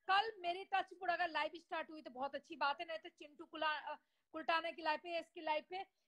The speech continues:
वो एक्स में, वो, वो कानपुर की, अ, वो है नीलम, मेरी following पे देखना, एक्स minister,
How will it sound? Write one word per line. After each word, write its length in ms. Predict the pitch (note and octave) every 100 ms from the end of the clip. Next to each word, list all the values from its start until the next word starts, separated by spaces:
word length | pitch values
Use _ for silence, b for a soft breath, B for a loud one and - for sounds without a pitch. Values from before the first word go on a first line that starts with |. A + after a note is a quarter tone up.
| _
वो 160 | D4 F#4
एक्स 420 | - F4+ - - F#4+
में, 360 | D#4 E4 D#4+
वो, 500 | D4+ C#4+ D#4 D4 A3 A3+ C4
वो 280 | B3+ C4+ B3+
कानपुर 560 | A3 E4 E4 E4 F#4 D#4
की, 340 | - C4 F3+ _ _
अ, 200 | C#4 C#4+ C4
वो 120 | C#4
है 240 | C4 A3+ B3
नीलम, 280 | D4+ D4+
मेरी 360 | B3 D4+ D#4+ D#4
following 400 | C#4+ D#4 D#4 D#4+
पे 140 | E4+
देखना, 260 | C#4+ C4+ D#4+
एक्स 280 | D4+ D#4+ -
minister, 520 | D4+ D4 D4+ - F#4+